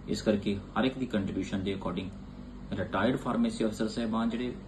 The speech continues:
most ਰਿਸ-, ਰਿਸਪੈਕਟਡ ਹੈਗੇ ਸਾਡੇ, ਉਹਨਾਂ ਨੂੰ ਮੇਰੀ ਬੇਨਤੀ ਹੈ ਕਿ ਪਹੁੰਚਣਾ ਜ਼ਰੂਰ ਹੈ। ਕੋਈ ਉਹਨਾਂ ਤੇ ਬੰਦਿਸ਼ ਨਹੀਂ, ਜਿੰਨੀ ਵੀ ਉਹਨਾਂ ਦੀ ਕੰਟਰੀਬਿਊਸ਼ਨ ਆ,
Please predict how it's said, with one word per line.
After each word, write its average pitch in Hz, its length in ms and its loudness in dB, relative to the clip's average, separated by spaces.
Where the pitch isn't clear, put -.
most 117 300 2
ਰਿਸ-, - 260 -4
ਰਿਸਪੈਕਟਡ 104 500 0
ਹੈਗੇ 107 180 2
ਸਾਡੇ, 113 400 -2
ਉਹਨਾਂ 123 160 10
ਨੂੰ 143 80 8
ਮੇਰੀ 131 140 10
ਬੇਨਤੀ 117 420 8
ਹੈ 143 120 -2
ਕਿ 131 80 4
ਪਹੁੰਚਣਾ 131 440 6
ਜ਼ਰੂਰ 120 360 8
ਹੈ। 139 180 6
ਕੋਈ 131 200 12
ਉਹਨਾਂ 147 180 8
ਤੇ 147 100 4
ਬੰਦਿਸ਼ 123 440 8
ਨਹੀਂ, 139 200 6
ਜਿੰਨੀ 123 300 12
ਵੀ 170 100 10
ਉਹਨਾਂ 165 120 8
ਦੀ 165 100 10
ਕੰਟਰੀਬਿਊਸ਼ਨ 139 640 8
ਆ, 147 140 2